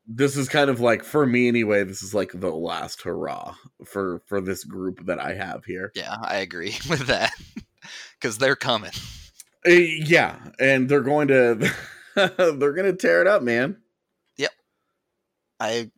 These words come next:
Speaker 2: I have no argument with that. I fully expect a lot of these names that we just mentioned to be in the top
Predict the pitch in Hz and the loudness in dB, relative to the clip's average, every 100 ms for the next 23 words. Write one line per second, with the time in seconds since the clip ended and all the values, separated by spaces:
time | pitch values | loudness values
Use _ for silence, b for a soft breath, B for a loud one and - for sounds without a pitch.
0 | 80 104 120 110 113 120 123 123 120 110 | -8 -4 -4 -6 -6 -2 0 0 -2 -8
1 | - 95 90 90 78 95 95 113 113 101 | -8 -8 -6 -6 -6 -8 -6 -4 -4 -4
2 | 95 - - 90 82 - 87 92 95 87 | -6 -10 -8 -6 -6 -8 -4 -2 -2 -4
3 | 87 85 90 87 85 82 82 - - 85 | -14 -14 -16 -16 -16 -16 -14 -14 -14 -14
4 | 80 82 92 82 - 80 78 78 80 80 | -14 -14 -12 -14 -14 -16 -18 -16 -16 -16
5 | 85 80 - | -6 -4 -4